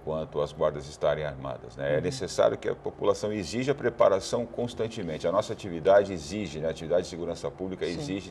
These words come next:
Speaker 1: treinamento e formação continuada.
Speaker 2: Perfeito.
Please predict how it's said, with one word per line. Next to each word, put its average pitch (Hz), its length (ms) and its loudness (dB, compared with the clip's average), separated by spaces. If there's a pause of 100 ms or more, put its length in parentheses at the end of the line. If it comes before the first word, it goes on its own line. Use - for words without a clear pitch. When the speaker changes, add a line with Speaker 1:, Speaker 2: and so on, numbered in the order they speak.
Speaker 1:
treinamento 85 540 -2
e - 40 -20
formação 80 440 -4
continuada. 80 540 -12 (180)
Speaker 2:
Perfeito. 156 480 -14